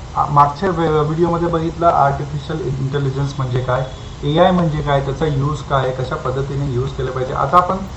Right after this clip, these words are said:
एआय वरती जी प्रॉम्प्ट टायपिंग केली जाते ते आपल्याला बघायचं आहे,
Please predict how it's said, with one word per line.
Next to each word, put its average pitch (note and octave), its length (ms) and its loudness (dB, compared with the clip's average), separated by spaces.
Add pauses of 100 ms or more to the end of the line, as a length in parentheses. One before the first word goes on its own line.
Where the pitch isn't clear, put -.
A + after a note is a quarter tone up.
(320)
एआय G3 320 8
वरती G3 340 2
जी G3+ 140 -2
प्रॉम्प्ट E3+ 480 2
टायपिंग F3 320 2
केली D3+ 240 0
जाते B2+ 320 0 (400)
ते F#3 80 6
आपल्याला F3 340 6
बघायचं B2+ 440 4
आहे, G2+ 180 -2